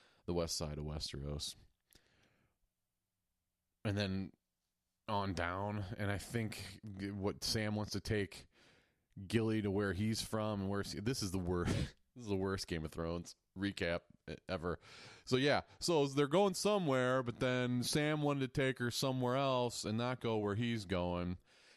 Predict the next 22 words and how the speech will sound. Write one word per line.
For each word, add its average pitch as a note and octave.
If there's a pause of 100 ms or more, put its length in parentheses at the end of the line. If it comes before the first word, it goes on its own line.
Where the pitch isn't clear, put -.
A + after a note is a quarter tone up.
and F#2
he's C3+
gotta A2+
go G2+ (300)
to G2 (1400)
be G#2
a, F#2+ (220)
to G2+
Maester F#2+
College, E2
and F#2+
I G#2+
don't C3
even A#2+
know A#2
how A2+
you're G2+
supposed A2
to F#2
get D#2
in G2+
that. E2